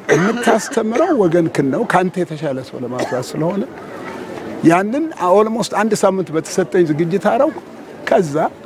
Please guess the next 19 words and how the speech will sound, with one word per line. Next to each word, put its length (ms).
አረረ 420
መረረ 380
ጀመርኩት። 680
ስጀምረው 720
መልሱ 420
ጥሩ 280
ሆኖ 240
አገኘሁት። 540
ለምን? 360
ለፍቻለሁ፣ 680
ፈጣሪንም 580
ለምኛለሁ። 580
እስቲ 220
እንደው 300
የኔ 280
እውቀት 440
የኔ 240
ብቃት 360
አይደለም፣ 440